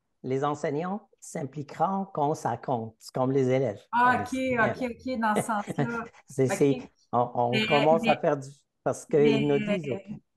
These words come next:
Speaker 2: peut-être de leur mentionner qu'on s'en va vers cette approche-là, puis que c'est, c'est, c'est,
Speaker 1: C'est
Speaker 2: c'est ça qu'on est en train de faire dans les changements de la D D E, fait qu'ils ont, ils prennent de l'avance
Speaker 1: Mais c'est, c'est,
Speaker 2: sur le
Speaker 1: c'est ça le,
Speaker 2: processus.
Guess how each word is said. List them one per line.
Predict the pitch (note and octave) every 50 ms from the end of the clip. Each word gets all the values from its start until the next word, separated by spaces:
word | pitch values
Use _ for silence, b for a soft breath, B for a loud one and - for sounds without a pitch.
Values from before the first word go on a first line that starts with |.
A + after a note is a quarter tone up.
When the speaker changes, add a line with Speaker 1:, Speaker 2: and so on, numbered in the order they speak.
| _ _ _
Speaker 2:
peut-être | - A#3 A3+ - C#4+ C#4+ D4+ B3+
de | B3+ B3+ A#3
leur | A3+ G#3+ G#3+ G#3
mentionner | G#3+ G#3+ G#3+ G#3 G#3 - - A#3 G#3 G3+ G3 G#3+ B3 C#4 C#4
qu'on | - A3+ G#3 G#3
s'en | - - A3+ G3+ G3 F#3+
va | F3+ G#3+ B3 C4 B3+ G#3+ G3+
vers | A3 G#3 - G#3+ G#3
cette | - - G#3 - G#3+
approche-là, | G3+ G#3 - - A3 G3+ G3 - - A3+ A3+ A#3 A#3+ A#3+ A#3+ -
puis | - -
que | - A3
c'est, | G3 - A3+ A3
c'est, | - - - - - - A#3+ A#3
c'est, | A3 - - - A#3 A3
Speaker 1:
C'est | A3 - - - - - - - - -
Speaker 2:
c'est | - A3+ A#3 -
ça | - - C#4 C#4
qu'on | C#4 B3+
est |
en | A3
train | G#3+ A3+ G#3+ A3+ G#3+
de | G#3+ G#3
faire | G#3 - B3 B3
dans | A3+ A3+ G3+
les | G3 G3+
changements | - G#3+ G3+ F#3+ F#3+ A3+ A3+ A3
de | G#3
la | F#3+
D | F3+ G#3 F3+
D | F3 G3+ G#3+ B3 C#4+
E, | C#4+
fait | - A#3 G3+ -
qu'ils | - A3+ A3+ A3
ont, | G#3+ G#3+ G#3 - - -
ils | A3+ -
prennent | - - C4 C4+ C4+ A#3+
de | A3+
l'avance | A3+ G3+ G3+ F3+ G3+ G#3+ A#3+ B3+ B3+ A#3+ A3+ G#3+ - - - - - - -
Speaker 1:
Mais | C#3 B2
c'est, | - E3+ D3+
c'est, | C#3+ - G3 F#3
Speaker 2:
sur | F#3+ G3 -
le | -
Speaker 1:
c'est | C#3+ A3+ A3
ça | - - E3+ D#3+
le, | D#3 D#3+ D#3 C#3
Speaker 2:
processus. | - - - - - -